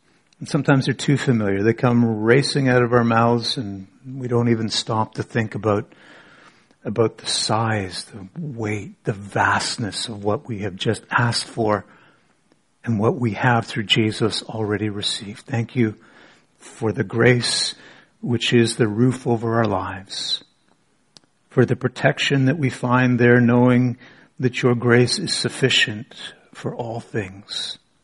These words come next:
and sufficient for us. God, we, we celebrate the finished work of Jesus.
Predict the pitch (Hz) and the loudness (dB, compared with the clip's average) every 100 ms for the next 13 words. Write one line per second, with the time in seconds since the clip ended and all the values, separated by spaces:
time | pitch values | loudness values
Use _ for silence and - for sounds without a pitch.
0 | _ _ _ _ _ _ _ _ _ _ | _ _ _ _ _ _ _ _ _ _
1 | - 107 - - 104 - 104 - 113 92 | -14 -10 -10 -6 -4 -4 -8 -10 -10 -10
2 | - - - 120 113 113 107 - _ _ | -10 -10 -4 -2 2 2 2 -10 _ _
3 | _ _ _ _ 143 - 123 123 127 120 | _ _ _ _ -4 4 4 6 2 0
4 | - - - 131 131 - 123 113 117 - | -2 -8 -2 0 0 0 0 0 -4 -6
5 | 113 92 120 92 - - - | -8 -10 -12 -10 -10 -8 -12